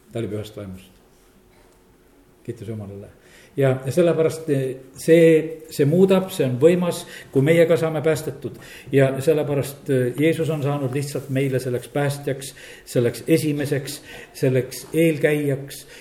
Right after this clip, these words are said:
Ja, ja sellepärast, nii nagu me oleme rääkinud, et samamoodi Jeesusel oli, oli neid keerukaid hetki, mida ta pidi lihtsalt inimesena siin maailmas üle elama,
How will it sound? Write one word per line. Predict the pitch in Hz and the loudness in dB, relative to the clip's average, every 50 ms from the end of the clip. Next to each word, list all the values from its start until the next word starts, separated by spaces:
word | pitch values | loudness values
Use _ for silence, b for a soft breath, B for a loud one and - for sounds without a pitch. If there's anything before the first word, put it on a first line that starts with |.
| B B B | B B B
Ja, | 143 139 135 | 0 2 2
ja | 135 139 | 2 0
sellepärast, | - 160 156 160 143 151 143 131 - - | 0 0 -2 -2 -2 -2 -4 -6 -6 -6
nii | 170 170 160 | -6 -6 -6
nagu | 160 139 - 147 | -4 -4 -4 -4
me | 143 139 135 | -2 0 -2
oleme | 139 135 139 139 135 | 0 0 0 -2 -2
rääkinud, | - 147 - - 139 135 127 120 - | -2 -4 -4 -6 -6 -6 -6 -6 -6
et | 117 - - - B B B B B B _ _ - | -8 -8 -10 -18 B B B B B B _ _ 0
samamoodi | - 165 175 170 165 165 165 156 139 147 151 | 0 2 2 2 0 0 0 0 0 -2 -2
Jeesusel | 151 139 147 131 123 131 120 139 | -2 -4 -4 -6 -4 -2 -2 0
oli, | 143 135 127 110 98 - - B B B B B B B | 0 0 0 -2 -4 -8 -14 B B B B B B B
oli | 131 127 131 131 | 2 4 4 4
neid | 123 123 127 | 2 0 0
keerukaid | - 180 202 214 202 - - 180 160 165 | 4 6 6 8 6 6 6 4 6 6
hetki, | 180 180 - - - - 120 110 110 - - - | 4 0 -2 -8 -12 -10 -10 -10 -10 -10 -14 -8
mida | - 151 143 147 135 | -4 -2 0 0 2
ta | 143 135 | 0 0
pidi | - 156 156 - 151 139 131 131 | 0 -2 -4 -2 0 0 0 0
lihtsalt | 160 151 - 156 139 - | -2 -4 -2 -4 -2 0
inimesena | 180 196 190 170 139 123 - - 123 113 113 | 0 2 2 0 -2 -4 -6 -8 -10 -10 -10
siin | 110 131 127 143 | -8 -6 -6 -4
maailmas | 151 143 127 117 107 139 | -4 -4 -4 -4 -4 -4
üle | 139 135 131 | -2 -2 -2
elama, | 139 131 120 113 113 107 | -2 -2 -4 -6 -8 -10